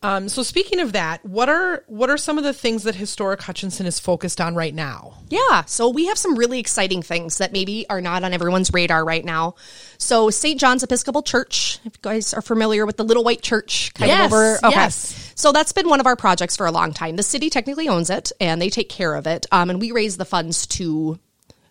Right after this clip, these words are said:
Speaker 2: restore it. So our project right now is restoring all of the stained glass windows. So we're fortunate we had our Historic Hutchinson twentieth year gala last year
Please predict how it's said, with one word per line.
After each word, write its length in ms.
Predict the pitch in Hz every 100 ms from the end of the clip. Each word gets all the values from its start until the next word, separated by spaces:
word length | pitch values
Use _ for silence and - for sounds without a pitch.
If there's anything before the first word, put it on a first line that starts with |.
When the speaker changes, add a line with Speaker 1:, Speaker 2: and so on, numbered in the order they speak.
| _ -
Speaker 2:
restore 440 | 196 - 143 -
it. 180 | - - - -
So 140 | - 196
our 100 | 185
project 400 | 240 240 277 269
right 160 | 254
now 160 | 190 180
is 140 | 185 170
restoring 480 | 170 - 180 180 165
all 160 | 160
of 60 | 170
the 80 | 165
stained 280 | - 147
glass 240 | 139 117 -
windows. 460 | 139 69 82 - 208
So 120 | -
we're 80 | 175
fortunate 400 | 165 269 - 185
we 80 | 170
had 200 | 175 170 170
our 260 | 165 165 175 - - _ -
Historic 320 | 202 214 202
Hutchinson 380 | 208 196 185 185
twentieth 360 | - 202 185 185
year 120 | 175
gala 320 | 180 185 175
last 440 | 170 175 190 - 185
year 300 | 156 147